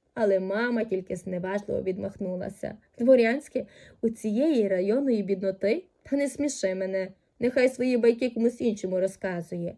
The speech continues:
Він намагався пояснити, що це не вигадки, що вони з Мариною знайшли документи в архіві. Але Олександра нічого не хотіла слухати. «Мені байдуже, яким дворянам вони посуд мили. Для мене вони голота». Тарас тільки зітхав.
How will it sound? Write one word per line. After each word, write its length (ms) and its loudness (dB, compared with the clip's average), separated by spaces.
Він 120 0
намагався 480 0
пояснити, 800 -4
що 180 -8
це 160 -2
не 140 2
вигадки, 720 -2
що 200 0
вони 220 0
з 80 -6
Мариною 640 -2
знайшли 340 0
документи 600 -4
в 60 -6
архіві. 640 -6
Але 260 4
Олександра 800 -2
нічого 580 -2
не 100 -4
хотіла 360 -4
слухати. 680 -6
«Мені 200 6
байдуже, 600 2
яким 300 4
дворянам 480 2
вони 180 0
посуд 380 0
мили. 380 -4
Для 140 0
мене 280 2
вони 320 0
голота». 540 0
Тарас 240 0
тільки 300 -2
зітхав. 540 -4